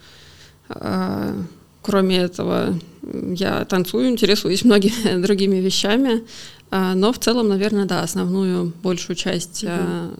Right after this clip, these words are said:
Speaker 1: своего времени я, да, посвящаю тому, что как-то анализирую и перерабатываю в какой-то контент то, что происходит,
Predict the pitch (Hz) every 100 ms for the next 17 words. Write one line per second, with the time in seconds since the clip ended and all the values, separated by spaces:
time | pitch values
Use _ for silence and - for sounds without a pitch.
0 | 202 - 185 175 180 294 285 196 170 175
1 | 196 180 175 175 170 170 - 180 - 180
2 | 175 175 247 - 185 175 - 185 175 180
3 | 190 240 185 180 180 170 - 156 - 175
4 | 170 - 170 180 226 262 - 180 196 196
5 | 196 185 175 170 180 202 196